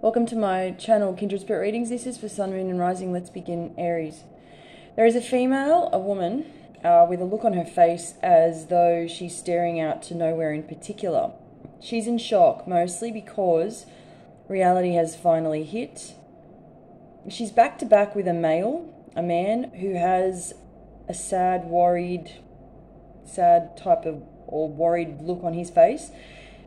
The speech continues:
There's a third person, a younger male, who's standing at a distance. He's got his head down and he's not moving. The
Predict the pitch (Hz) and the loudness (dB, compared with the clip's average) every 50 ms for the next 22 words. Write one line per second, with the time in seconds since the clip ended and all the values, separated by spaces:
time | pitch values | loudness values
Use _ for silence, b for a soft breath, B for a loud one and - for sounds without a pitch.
0 | B B - - - 208 220 240 220 233 220 - - 226 226 240 254 262 226 - | B B -16 -8 2 6 8 8 8 6 2 0 4 6 6 6 6 4 0 0
1 | 226 220 202 202 220 - - - 311 339 359 - - 208 202 196 208 208 214 208 | 4 6 6 6 6 4 0 -8 -8 -6 -6 -4 -4 -2 0 2 2 2 2 0
2 | 196 180 180 180 175 180 196 220 247 277 294 277 240 208 208 185 - - 190 185 | 0 0 0 2 2 2 2 0 -2 -2 -4 -6 -6 -8 -8 -8 -8 -6 -6 -4
3 | 202 208 214 208 202 196 - 160 165 165 156 143 - 190 185 - - 254 277 - | -4 -2 -4 -4 -4 -2 0 0 0 0 -2 -4 -10 -10 -10 -6 -6 -6 -6 -6
4 | - - - - - - - - - - - - - - - - 202 196 185 - | -10 -14 -16 -16 -18 -20 -20 -20 -20 -20 -20 -20 -20 -20 -14 -10 -10 -8 -6 0
5 | - 202 190 185 180 170 - 156 185 185 175 160 175 175 170 170 170 170 170 170 | 2 2 2 2 0 -4 -4 -4 -6 -6 -6 -4 -2 0 2 2 2 2 0 -2
6 | 165 - - - 170 170 160 156 147 165 160 - 165 160 160 151 160 156 151 147 | -4 -8 -8 -8 -6 -6 -6 -6 -6 -6 -6 -4 -4 -6 -6 -6 -6 -8 -10 -10
7 | 143 - - - B B B B B B B B B - - - - 180 226 226 | -14 -16 -20 -20 B B B B B B B B B -20 -20 -12 -6 -4 -2 -2
8 | 240 | 0